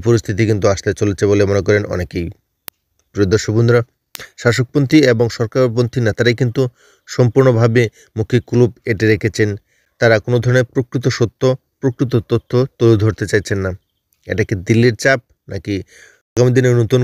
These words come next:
করে আরও বিদ্রোহ সৃষ্টির একটা পূর্ব লক্ষণ? তার জন্য আমাদের আরও কিছুদিন অপেক্ষা করতে হবে, এর যে মানুষকে অপেক্ষা করতে হবে। প্রিয় দর্শক বন্ধুরা,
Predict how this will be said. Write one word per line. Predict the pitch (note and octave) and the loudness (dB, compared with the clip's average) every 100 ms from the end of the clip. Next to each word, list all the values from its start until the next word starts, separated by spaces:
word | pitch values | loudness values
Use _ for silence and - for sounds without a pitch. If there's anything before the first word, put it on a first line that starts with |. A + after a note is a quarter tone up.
| A2+ | 0
করে | A2+ A2+ - - | 2 0 -2 -2
আরও | A#2+ A2 G2 - _ - | 0 0 -2 -6 _ -10
বিদ্রোহ | F#2 A#2 F#2 A#2+ A#2+ A#2 _ - - | -2 0 2 4 4 0 _ -16 -8
সৃষ্টির | A#2 - A#2+ A2+ G#2+ | -6 -4 0 0 0
একটা | - G#2 | -2 -4
পূর্ব | G#2+ G2+ G2+ | -2 0 0
লক্ষণ? | F#2 - G2 F#2 F#2 _ _ _ _ - | -2 -6 -8 -8 -14 _ _ _ _ -4
তার | G2 | -2
জন্য | A2+ G2+ F#2+ - - - - - _ - | -2 -2 -2 -8 -20 -20 -20 -20 _ 0
আমাদের | A2 G#2 G#2+ | 2 2 2
আরও | A2+ - | 0 -2
কিছুদিন | G#2 A2 A#2 A#2+ - | -4 -2 -2 -4 -8
অপেক্ষা | G#2+ G#2 B2+ A2+ | -8 -2 0 0
করতে | G#2 B2+ | 0 2
হবে, | A#2+ B2+ - _ _ G#2 | 2 0 -2 _ _ -2
এর | A2 G2+ | 0 0
যে | A2 | 0
মানুষকে | A2 G#2 - A2+ G#2+ _ - _ _ _ _ | -2 -4 -2 -2 -2 _ -20 _ _ _ _
অপেক্ষা | G#2+ G#2+ - A#2 A2+ | -4 -2 0 0 0
করতে | - B2 | 0 2
হবে। | A#2+ B2+ _ _ _ | 2 0 _ _ _
প্রিয় | A#2 A2 | 0 2
দর্শক | A#2+ B2+ A#2+ | 2 2 2
বন্ধুরা, | B2+ A#2+ | 2 2